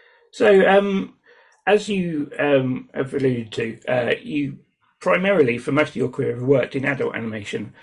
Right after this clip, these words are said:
Um, was it particularly something that interested you? But you said you want to work in, in kids animation. Have you been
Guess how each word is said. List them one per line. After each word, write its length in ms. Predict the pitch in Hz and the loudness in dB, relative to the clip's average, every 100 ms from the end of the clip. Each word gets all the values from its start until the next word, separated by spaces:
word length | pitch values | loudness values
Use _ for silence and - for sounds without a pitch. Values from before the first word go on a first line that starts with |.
| _ - | _ -4
Um, 480 | 120 123 123 127 131 _ _ _ _ _ _ _ _ _ - | -2 0 -2 -6 -10 _ _ _ _ _ _ _ _ _ -10
was 360 | 156 170 - | -6 -4 -6
it 400 | - 165 156 - | -2 2 2 0
particularly 500 | 139 175 - 131 131 | -6 -6 -2 -2 0
something 320 | 127 139 127 | 0 0 0
that 100 | 123 | 0
interested 440 | 123 127 123 - 135 | -2 -2 -6 -8 -6
you? 220 | 113 127 | -4 -2
But 140 | 151 143 | 0 -2
you 60 | |
said 220 | 147 156 131 | 2 0 0
you 120 | 123 | -4
want 120 | 123 | -4
to 60 | 117 | -4
work 400 | 127 127 - 127 | -4 -6 -6 -6
in, 320 | 117 107 - | -6 -8 -10
in 200 | 120 123 | -10 -2
kids 340 | 147 117 - | 0 0 -6
animation. 480 | - 117 113 104 - | -8 -6 -6 -6 -6
Have 80 | 113 | -6
you 240 | 123 113 - | -4 -6 -4
been 340 | 131 117 120 | 0 2 0